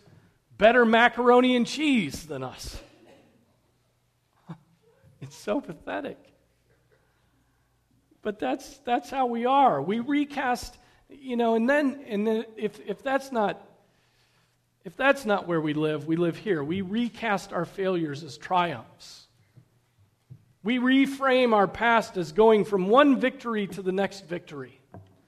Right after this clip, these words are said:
right? We lie about our past because we are unwilling to come to terms with the fact that many, many, even most people excel us in every way. And so what we do is we just glorify our past and lie about it,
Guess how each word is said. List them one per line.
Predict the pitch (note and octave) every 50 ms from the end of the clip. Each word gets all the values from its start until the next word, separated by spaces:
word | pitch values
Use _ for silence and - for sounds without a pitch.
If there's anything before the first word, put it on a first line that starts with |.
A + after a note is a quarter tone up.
| _ _ _ _ _ _
right? | - F#3+ G#3+ G#3 G#3
We | G3+ G3+ G3+
lie | G3+ G3 A3 A#3+ B3 B3+ B3+ B3
about | A#3+ A#3 F#3+ G#3+ G#3 G#3
our | G3+ F#3+
past | G3 - G#3 G#3 G#3 G3+ G3 - - -
because | F#3+ - - G3 E3+ F3
we | F3+ F#3+ G3+ G3 G3 F#3+ - - - - - - _
are | - F#3+ G3+ -
unwilling | C4 A#3 A#3+ A#3 A3+ A#3 A3+ G#3+ G#3+ F#3+
to | F3+
come | - - G3 A3 A3
to | F#3 E3
terms | - - G#3 A3 G#3+ G3+ D#3+ F3
with | F3+ E3
the | - A#2+
fact | - - G#3 G#3 G#3 G3 G3+ -
that | E3+ F3 F3+ - G3+
many, | F#3+ G#3 A3+ A3+ A3+ A3+ A3+ A3 G#3+ G3 - - - _ _ _ _ _ -
many, | D#3 F3 G3+ A#3 B3 B3 A3+ G#3 F#3 F#3 F#3
even | - A3 G#3 A#3 A3+ F#3+ G#3+ G3+ F#3
most | F#3+ G3 G3+ G#3 - G3+ - -
people | - F#3 F#3 - - D#3+ D3
excel | C#3+ C#3+ - - - E3 D3+ C#3+ C3+
us | C3+ - - - - - - - -
in | D3+ C#3 C#3+
every | - D3 B2+ C3 C3 B2
way. | A2+ A2+ A#2 - _ _ _ _ _ _ _ _ _ _ _ _ _ _ _ _ _ _ _ _ _ _ _ _ _ _
And | C#3+ C3+
so | - F#3+ F#3
what | F#3 G3 G#3 G3+
we | G3 G3
do | E3+ A3+ C4+ C#4 C4+ A3+
is | F#3+ D3+
we | F3 F3+ F3+
just | D#3+ E3 F3 D#3+ - - - _ _ _ _ _
glorify | - D3+ F3+ G3+ G#3 G3 E3 C#3+ - - F#3+ E3 D3+ D3+ D3
our | C3 C3 C3
past | - - F3 F#3 E3+ C3 A#2+ - - - - _
and | - B2+ B2+
lie | C3 C3 C#3 D3 D#3+ D#3 E3+ E3 D#3
about | D3 C3 A#2 B2 A2+ G#2+ G#2 G#2
it, | -